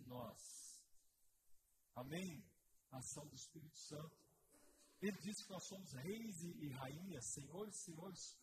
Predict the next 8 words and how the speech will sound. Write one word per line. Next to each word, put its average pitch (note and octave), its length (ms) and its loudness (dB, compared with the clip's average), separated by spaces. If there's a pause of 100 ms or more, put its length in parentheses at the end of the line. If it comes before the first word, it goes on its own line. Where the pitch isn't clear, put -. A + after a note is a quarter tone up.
senhoras D#3+ 500 0
sobre F3+ 200 2
a D#3+ 40 4
terra. D#3 500 6 (180)
Está - 200 0
lá F3 80 4
em - 20 0
Apocalipse. E3 640 0